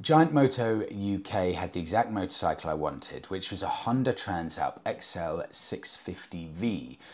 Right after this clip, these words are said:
two thousand and one model. And so we made a deal for them to fully prep, tune up, uh, brakes, tyres, install engine guards, even install stuff. So install engine guards, soft bag rails, new cog and chain, M O T,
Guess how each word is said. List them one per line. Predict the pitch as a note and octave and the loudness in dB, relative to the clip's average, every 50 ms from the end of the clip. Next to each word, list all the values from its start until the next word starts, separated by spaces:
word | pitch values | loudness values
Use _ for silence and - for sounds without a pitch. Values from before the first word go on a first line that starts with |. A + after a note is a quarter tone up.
| - - - _ | -20 -20 -14 _
two | - G2+ F2+ | -6 -6 -4
thousand | - F2 E2+ E2 - - F#2 | -2 -2 -4 -4 -2 -2 0
and | G2 | 2
one | A#2 - G#2+ | 4 4 4
model. | D#2 B1+ B1+ B1 - - - - - - - - - - - - - _ _ - _ - | 2 -2 -4 -10 -14 -16 -20 -20 -18 -18 -18 -18 -20 -20 -20 -20 -20 _ _ -14 _ -2
And | G#2+ G#2 G2 G2+ G2+ G2+ F#2+ | 0 2 2 2 2 2 2
so | - - B2+ A2 G#2+ | 2 2 2 2 2
we | G#2 G#2 | 0 0
made | A2 A2+ B2+ D3+ E3+ D3+ | 2 4 6 6 4 4
a | E3+ | 2
deal | C#3 - - G#2+ F2 C#2+ - D#2 F#2 F#2+ | -2 -4 -4 -4 -2 -2 -2 -2 -4 -4
for | - - - | -4 -6 -6
them | C#2 D2+ D#2+ E2+ F2 | -4 -4 -4 -4 -6
to | - - | -8 -10
fully | - - - G#2 A#2+ C3 B2+ | -10 -6 -2 0 0 0 0
prep, | - - - D2+ F2 - - - - - | -2 -4 -4 -4 -4 -4 -6 -14 -14 -10
tune | - - - G#2+ G#2 E2+ | -10 -6 -6 -4 -4 -4
up, | C2+ F2 - - - - - - _ _ - - | -4 -6 -6 -8 -12 -18 -20 -20 _ _ -20 -18
uh, | - - - - - - | -16 -16 -16 -16 -14 -6
brakes, | F2+ F2+ G2+ A2 - - - - - - | -4 -2 -2 -2 -4 -4 -4 -2 -2 -4
tyres, | - - - E2+ E2+ E2+ F2 F2 F2 F2 - - - - - - | -4 -6 -8 -6 -4 -4 -2 -4 -4 -4 -4 -6 -6 -8 -10 -12
install | - E2+ E2 - - - - A2 G#2+ G2+ G2+ | -12 -8 -6 -6 -4 -2 -2 -2 0 2 2
engine | G2+ A2 A2+ F#2+ G#2 G#2 A2+ G2+ | 2 2 0 0 -2 -2 -2 0
guards, | G#2 G#2 G#2+ A#2 C3+ D#3 D3+ - - - - - - | 2 4 6 6 6 6 4 2 -2 -4 -6 -2 0
even | F3 F#3+ F3 G3 | 0 2 2 2
install | F3 - - - G#3 G#3+ | 2 2 2 2 2 0
stuff. | - - - - - - | 2 0 -2 -4 -4 -6
So | - - E3 D#3+ | 2 6 6 6
install | - D3 C#3+ C#3 - - F#3 F3+ F3 D#3 | 6 4 2 0 4 8 8 10 10 10
engine | C#3 C3+ B2+ C3 C#3 C3 | 8 8 4 2 2 2
guards, | C#3 D3+ E3 D#3 D#3 - - - - - | 2 2 2 0 -2 -4 -10 -12 -14 -10
soft | - - - - C#3+ C#3+ D3+ - - - - - | -8 -6 -4 0 0 0 0 -2 -6 -14 -4 -2
bag | F#2+ E2+ D#2 D2+ D2+ - D#2+ | 0 0 0 -2 -6 -6 -6
rails, | E2 D#2+ E2+ G2 A#2 C3 B2+ - - - - - - - - - | -4 -2 0 0 0 0 0 -2 -4 -6 -10 -16 -20 -20 -10 -2
new | F2+ A#2 C#3+ D#3 D3 | 4 6 6 6 6
cog | - B2+ D#3 D3 - | 4 2 2 2 4
and | C#3 A#2 G#2+ | 2 0 -2
chain, | F#2+ - - E2 C#2+ D2+ E2 F#2 G2 G2 - - - - - _ | -4 -2 -2 0 0 0 0 -2 -2 -4 -6 -12 -18 -20 -4 _
M | - C#3 E3 | 4 6 8
O | E3 E3 | 8 6
T, | D#3 D3+ - C#3 B2+ B2+ B2+ A#2+ G2 | 6 4 0 2 4 4 4 2 2